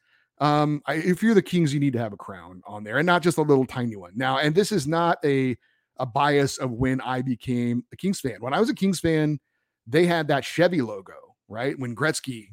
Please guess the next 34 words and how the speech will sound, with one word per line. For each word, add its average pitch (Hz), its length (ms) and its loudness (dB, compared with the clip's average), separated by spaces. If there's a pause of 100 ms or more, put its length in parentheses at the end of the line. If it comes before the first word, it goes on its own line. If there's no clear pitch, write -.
joined 123 280 -4
the 113 60 -6
team, 127 220 -4
that's 131 200 -4
when 135 120 0
I 131 80 -2
got 123 200 0
on 117 140 -2
board 117 220 -2
with 107 80 -8
the - 80 -20
Kings. 127 300 -4
So 123 100 -4
that's 170 260 0
my 135 300 0
logo 117 480 -2
that 120 120 -4
I 113 120 -6
grew 117 200 -4
up 131 120 -4
with. 113 160 -6
So, 120 340 -4 (420)
and, 202 260 0
and 185 140 0
I 160 220 2
would 202 160 4
rather 135 300 2
have 110 260 -6
that 120 240 -8
one 214 320 0 (140)
than 135 160 -2
our 127 100 0
current 196 340 -2
one. 202 300 -2